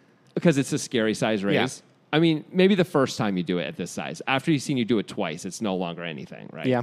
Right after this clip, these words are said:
Speaker 1: It's just the way, it's just your four bet sizing now.
Speaker 2: I mean, if he's gonna call ace queen either way, it's pretty good to make it thirty instead of forty.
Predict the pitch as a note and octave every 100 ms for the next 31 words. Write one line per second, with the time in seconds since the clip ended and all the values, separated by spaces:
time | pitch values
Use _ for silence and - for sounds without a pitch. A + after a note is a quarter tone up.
0 | A#2+ G#2+ A#2 - - G2 E2+ G#2 A2 G2+
1 | G2 F2+ D2 - C2 A#1 C#2 A1 - _
2 | - E3+ F3+ F3 G3 F#3 - D#3 D#3 C#3+
3 | - D3+ C#3+ A#2+ G#2 A2 G2 G2+ - _
4 | _ _ _ _ - - C#3+ A#2+ A#2+ A#2
5 | G#2+ F#2 A2+ G2 F#2+ - G2+ E2+ - G#2
6 | E2+ F2+